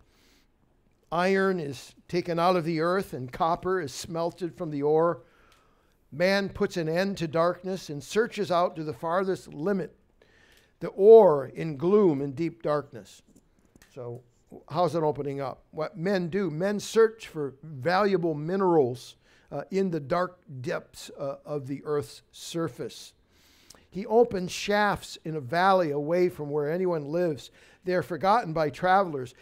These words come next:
They hang in the air, far away from mankind. They swing to and fro." So you see the idea, a shaft being opened down into the earth,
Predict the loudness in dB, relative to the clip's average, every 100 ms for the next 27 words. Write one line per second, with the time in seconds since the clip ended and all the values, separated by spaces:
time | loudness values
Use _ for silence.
0 | _ -2 -2 2 4 6 6 4 0 -2
1 | -2 0 2 2 0 -6 0 2 2 2
2 | 2 0 -2 -6 -4 -4 -6 -4 -2 -2
3 | -6 -12 -20 -6 -6 -6 -6 0 0 0
4 | -4 -2 0 0 -2 -4 -2 0 -4 -12
5 | _ _ _ -8 -4 -4 -2 0 4 4
6 | 4 2 0 -4 -6 -6 -4 2 4 2
7 | 0 -6 -4 0 0 0 -4 0 2 2
8 | -2 -2 0 2 0 -4